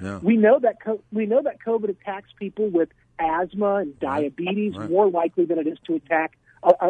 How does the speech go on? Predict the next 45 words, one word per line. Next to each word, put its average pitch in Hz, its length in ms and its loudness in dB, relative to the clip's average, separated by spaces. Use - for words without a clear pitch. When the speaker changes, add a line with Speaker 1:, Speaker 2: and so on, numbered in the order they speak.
Speaker 2:
or 214 220 4
otherwise 170 400 2
healthy 262 340 0
American. 120 540 -8
Well, 190 100 0
these 320 200 4
are 320 80 0
huge 277 360 2
diseases 202 580 0
in 160 100 0
America 127 460 -4
Speaker 1:
Yep. 107 140 -6
Speaker 2:
today. 113 220 -10
Speaker 1:
Yep. 101 100 -6
Speaker 2:
The 190 100 -2
Chinese 311 420 6
know 135 320 -2
that. 104 220 -8
Speaker 1:
Of - 120 -8
course. - 520 -16
Speaker 2:
They 330 140 6
can 302 160 4
plan 151 400 -4
for 254 120 -12
that. 107 320 -12
Speaker 1:
You 87 100 -18
bet. 101 220 -16
Speaker 2:
And 175 140 -2
Speaker 1:
You - 60 -10
Speaker 2:
so 202 80 6
Speaker 1:
bet. 294 160 4
Speaker 2:
this 392 80 4
is 359 40 4
a 359 80 6
very 254 380 4
scary 233 300 0
thing, 156 440 -10
and 190 140 -6
we 214 100 -4
don't 226 280 -2
know 233 100 -6
how 202 80 -4
to 202 80 -6
defend 175 380 -8
against 123 280 -14